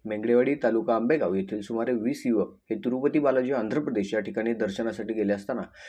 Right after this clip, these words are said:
त्या ठिकाणी छत्रपती शिवाजी महाराजांच्या नावाने "छत्रपती शिवाजी महाराज की जय, जय भवानी, जय शिवाजी, हर हर महादेव" असा घोष करून संपूर्ण परिसर शिवमय केलाय. छत्रपती शिवाजी महाराजांचे कार्य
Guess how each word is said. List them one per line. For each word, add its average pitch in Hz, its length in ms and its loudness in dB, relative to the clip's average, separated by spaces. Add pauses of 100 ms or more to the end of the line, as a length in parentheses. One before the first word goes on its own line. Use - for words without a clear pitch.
(180)
त्या 135 80 4
ठिकाणी 143 300 2
छत्रपती 123 480 -2
शिवाजी 117 380 0
महाराजांच्या 104 500 -2
नावाने 98 420 -2
"छत्रपती 101 400 -2
शिवाजी 101 360 0
महाराज 98 380 -2
की 95 140 -4
जय, 104 180 2 (500)
जय 127 180 6
भवानी, 131 400 4
जय 120 220 2
शिवाजी, 120 420 2
हर 110 180 0
हर 107 160 2
महादेव" 101 480 0
असा 101 160 -4
घोष 113 300 -2
करून 131 280 0
संपूर्ण 104 420 0
परिसर 98 480 -2
शिवमय 104 380 0
केलाय. 87 240 -6 (580)
छत्रपती 98 420 -4
शिवाजी 98 320 0
महाराजांचे 98 500 -2
कार्य 117 340 0